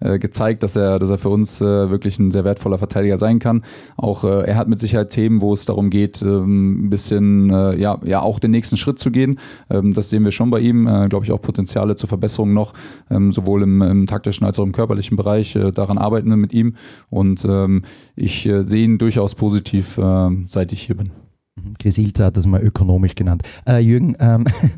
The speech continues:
Speaker 2: <laughs> du hast dir im Trainerteam oder ihr habt im Trainerteam Verstärkung aus Hartberg geholt. Magst du zu den beiden Herrschaften etwas sagen hier?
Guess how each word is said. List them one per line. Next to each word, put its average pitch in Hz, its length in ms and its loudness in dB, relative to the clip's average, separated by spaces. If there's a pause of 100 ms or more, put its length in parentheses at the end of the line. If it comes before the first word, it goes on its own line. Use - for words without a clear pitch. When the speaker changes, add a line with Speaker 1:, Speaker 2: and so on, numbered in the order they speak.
(100)
Speaker 2:
<laughs> - 420 -12
du 127 140 2
hast 123 340 0
dir 120 300 2
im 113 200 0
Trainerteam 120 520 2
oder 110 140 2
ihr 123 180 2
habt 101 300 -4
im 107 140 -6
Trainerteam 107 420 0
Verstärkung 113 520 0
aus 104 140 -2
Hartberg - 400 -6
geholt. 92 360 -2 (640)
Magst 101 300 -4
du 123 80 -6
zu 117 260 -4
den 110 320 0
beiden 104 180 -2
Herrschaften 104 460 -2
etwas - 380 -4
sagen 90 300 -2
hier? 87 260 0